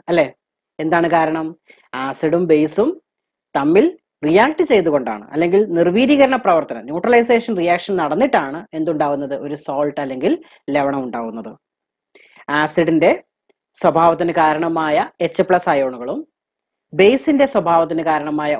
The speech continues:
ഒ എച്ച് മൈനസ് അയോണുകളും കൂടി ചേർന്നുകൊണ്ടാണ് ന്യൂട്രലൈസേഷൻ പ്രവർത്തനം നടക്കുന്നത്. അതിന്റെ ഫലമായി ഒരു ലവണവും അല്ലെങ്കിൽ ഒരു സോൾട്ടും ജലവും ഉണ്ടാകുന്നു.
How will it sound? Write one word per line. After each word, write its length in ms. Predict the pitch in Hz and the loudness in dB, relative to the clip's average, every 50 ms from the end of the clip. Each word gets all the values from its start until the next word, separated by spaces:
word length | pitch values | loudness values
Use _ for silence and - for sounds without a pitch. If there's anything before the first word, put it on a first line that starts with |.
| 143 | 0
ഒ 20 | 156 170 202 | 2 2 2
എച്ച് 180 | 220 220 - 208 170 | 2 0 -2 -2 -2
മൈനസ് 360 | 156 151 151 170 185 - - - | -2 -2 -2 -2 -4 -6 -8 -8
അയോണുകളും 420 | 147 143 139 135 135 127 131 147 185 - | -6 -4 -4 -4 -6 -6 -8 -8 -8 -8
കൂടി 220 | - 151 151 170 180 185 | -6 -4 -4 -4 -4 -2
ചേർന്നുകൊണ്ടാണ് 640 | - 160 139 143 139 156 151 147 131 123 120 120 - 262 349 - _ - | -2 -2 -2 -2 -2 -2 -4 -2 -4 -4 -6 -4 -6 -6 -8 -8 _ -8
ന്യൂട്രലൈസേഷൻ 680 | 165 165 160 160 170 165 160 151 151 151 139 - - 147 - | -6 -6 -4 -2 -2 -2 -2 -2 -4 -6 -8 -8 -12 -12 -8
പ്രവർത്തനം 340 | 143 127 120 117 131 - - | -8 -8 -8 -8 -8 -6 -4
നടക്കുന്നത്. 360 | 208 185 165 160 131 120 104 101 - _ _ _ _ - _ _ _ _ - 156 | -4 -4 -4 -6 -8 -10 -12 -14 -18 _ _ _ _ -20 _ _ _ _ -4 0
അതിന്റെ 260 | 156 170 160 160 165 - | 0 2 2 2 2 2
ഫലമായി 480 | 175 147 147 147 156 151 127 131 - 302 381 - - _ _ - 185 | 0 0 0 0 -2 -4 -4 -4 -4 -4 -6 -8 -14 _ _ 2 4
ഒരു 100 | 202 208 196 180 | 4 4 4 4
ലവണവും 500 | 160 156 151 170 247 320 311 160 143 147 208 - _ | 4 4 6 6 4 4 4 2 0 -4 -8 -10 _
അല്ലെങ്കിൽ 260 | - 156 165 165 170 175 | -4 -2 0 0 0 0
ഒരു 80 | 165 160 - | 0 -2 -2
സോൾട്ടും 480 | - 139 135 135 135 131 - 240 339 392 392 - _ _ - 143 139 | 0 2 2 2 2 2 2 2 2 2 0 -6 _ _ -18 -2 0
ജലവും 360 | 185 196 190 208 202 185 156 135 | 2 4 4 2 2 0 -2 -4
ഉണ്ടാകുന്നു. 440 | 123 117 120 117 113 117 110 117 | -4 -6 -6 -8 -8 -12 -14 -16